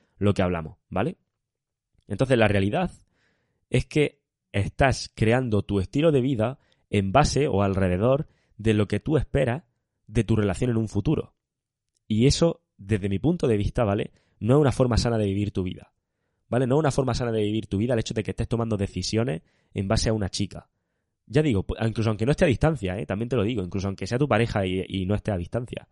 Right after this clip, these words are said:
Toma las decisiones que impacten en tu vida en función de lo que tú percibes, porque al final tu vida es tu vida y eres tú el único que la va a vivir. Por tanto, esa es mi visión, esa es mi opinión y es el análisis que te hago del tema de la relación a distancia. Y ten muy en cuenta eso que te digo antes del, del tema de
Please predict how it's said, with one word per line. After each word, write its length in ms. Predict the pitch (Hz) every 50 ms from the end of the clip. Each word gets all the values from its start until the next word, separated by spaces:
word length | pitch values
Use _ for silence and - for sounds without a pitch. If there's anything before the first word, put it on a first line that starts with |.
| _ _ _ _ _ _ _ _ _ _ _ _ _ _
Toma 200 | - 123 143 143
las 120 | 139 127
decisiones 460 | 117 113 107 - 98 - 123 131 127 -
que 100 | - 107
impacten 380 | 101 95 117 117 - 120 113
en 80 | 107 101
tu 100 | - 95
vida 340 | 101 110 120 131 139 - - _ _ _ -
en 140 | - 107 98
función 300 | 98 101 95 104 101 95
de 60 | 92
lo 80 | 92 90
que 100 | 92 85
tú 100 | 107 -
percibes, 340 | 131 - - 127 120 101
porque 200 | - - 90 98
al 60 | 92 -
final 340 | - 98 110 127 139 - _ _ _ _ _ _ _ _ _ _ _ _ _ _ _
tu 120 | - 113 110
vida 160 | 131 151 170
es 80 | 151
tu 120 | - 131 127
vida 180 | 143 143 107
y 40 | 101
eres 180 | 113 117 110 -
tú 100 | - 120
el 60 | 113
único 260 | 123 131 123 107 101
que 100 | 90 98
la 100 | 95 95
va 80 | 98 98
a 40 | 87
vivir. 320 | 92 113 165 - - - _ _ _ _ _ _ _ _ _ _ _ _ _ _ _ _
Por 120 | - - -
tanto, 200 | 120 127 127 151
esa 200 | 139 139 151 151
es 60 | 131
mi 160 | 127 139 143
visión, 520 | 131 117 - - - 120 127 127 131 127 -
esa 180 | 113 104 113 131
es 80 | 117
mi 140 | 123 120 131
opinión 560 | 123 98 110 104 107 110 113 117 120 120 - _
y 160 | - 98 101
es 120 | 107 - -
el 100 | 113 107
análisis 340 | 98 107 117 117 - 127 -
que 120 | - 110
te 80 | 90 101
hago 160 | 101 101 104
del 140 | 101 95 90
tema 160 | - 107 107
de 60 | 101
la 60 | 95
relación 280 | 92 95 90 - 107 107
a 40 | 98
distancia. 360 | 87 85 - 101 92 - 92
Y 40 | 85
ten 140 | - 117 127
muy 140 | 139 139
en 80 | 123 113
cuenta 220 | - 123 117 120
eso 120 | 110 117 110
que 80 | 107
te 80 | 98 107
digo 240 | 101 110 101 92 92
antes 340 | 92 90 90 - 131 127 107
del, 380 | 90 95 90 92 90 85 95
del 200 | - 98 87 82
tema 200 | - 110 107 110
de 320 | 104 98 98 95 95 92